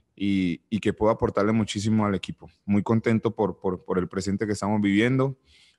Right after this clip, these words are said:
no solamente en lo individual, sino en lo colectivo, en lo grupal. Eh, estamos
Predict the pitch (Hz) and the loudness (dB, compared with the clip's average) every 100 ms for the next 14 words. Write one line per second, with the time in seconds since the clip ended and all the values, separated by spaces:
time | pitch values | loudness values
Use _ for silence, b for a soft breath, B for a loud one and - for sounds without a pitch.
0 | - 104 - 120 120 117 110 120 117 110 | -4 -2 2 4 4 4 4 2 4 4
1 | 95 95 92 92 117 120 110 98 98 107 | 2 2 2 2 0 0 0 0 0 0
2 | 104 107 98 98 90 - - 113 113 101 | 0 -2 -2 -4 -6 -6 -2 0 2 0
3 | 95 90 87 - 117 120 117 _ _ _ | -2 -4 -6 -2 0 0 -6 _ _ _
4 | _ - 92 92 95 92 98 104 | _ -12 -10 -10 -8 -4 -2 -4